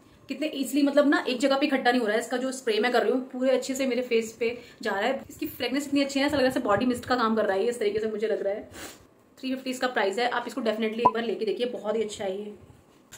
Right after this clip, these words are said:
उसके बाद जो नेक्स्ट है मेरा, वो है again new launch ब्लू हेवन का Silk and Satin। इस तरीके की पैकेजिंग मुझे receive हुआ है।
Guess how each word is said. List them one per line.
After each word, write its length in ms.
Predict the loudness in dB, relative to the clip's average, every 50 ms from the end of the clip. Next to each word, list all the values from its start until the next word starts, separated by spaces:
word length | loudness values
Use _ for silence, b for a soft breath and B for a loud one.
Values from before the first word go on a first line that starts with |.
| -18 -16 -14
उसके 200 | -8 -6 -2 0
बाद 180 | 0 0 2
जो 80 | 2 0
नेक्स्ट 340 | 0 0 -2 -4 -4 -4 -4
है 80 | -2
मेरा, 180 | -2 0 0 0
वो 160 | 0 0 0
है 260 | 0 -2 -4 -4 -6 -12 -20 -20 -20 B B B 4 4 4 0 _ _ -18 -14 -10
again 300 | -4 0 0 2 2 2
new 140 | 2 2 2
launch 340 | 2 2 2 0 -2 -4 -8 -14 -16 -12
ब्लू 180 | -10 -8 -6
हेवन 220 | -4 -4 -4 -4 -2
का 200 | -4 -4 -4 B B B B B -4
Silk 200 | -4 -4 -2 -4
and 240 | -6 -6 -6 -4 -4
Satin। 320 | -4 0 2 2 2 2 2 -2 -6 -20 -20 -20 -20 -20 -20 -20 -20 -20 _ _ -20 _ _ _ _ _ _ -20 -20 -20 _ _ _ -12 -12
इस 120 | -6 -4
तरीके 220 | -2 -2 -2 -2 -4
की 100 | -4 -4
पैकेजिंग 360 | -2 -2 -4 -4 -4 -4 -4
मुझे 140 | -4 -4 -4
receive 400 | -4 -6 -6 -6 -6 -4 -2 -2
हुआ 140 | -4 -4
है। 240 | -4 -6 -8 -8 -8